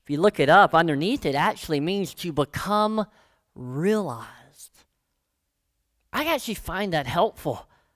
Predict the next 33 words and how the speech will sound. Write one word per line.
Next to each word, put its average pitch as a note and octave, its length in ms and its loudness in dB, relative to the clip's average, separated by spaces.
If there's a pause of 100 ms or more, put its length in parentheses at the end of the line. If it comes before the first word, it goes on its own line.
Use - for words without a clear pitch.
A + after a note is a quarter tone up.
(540)
I C#4+ 100 8
like D4 280 6
the G#4 100 6
word D3 280 6
assurance, D#3 640 0
and D3+ 120 -2
it D3+ 140 -4
really B3+ 240 2
does E3 200 0
help C4+ 260 4
me, G3 120 2
but F#3+ 240 4 (440)
there's G#3+ 200 2
something D4+ 680 0
about A3 680 4
faith B3 880 2 (240)
that A3 180 2
takes D4+ 380 2
the A#3 240 4 (180)
beliefs G#3 580 6
that G#3+ 140 2
we G3+ 180 2
have, G3+ 420 6
because A3 180 -2
there's A3+ 160 0
an B3+ 100 6
understanding D4+ 680 4
about F3+ 320 6
God, A#3 300 8
that G3 100 4
it B3+ 120 6
moves D4 520 6
into B3 600 0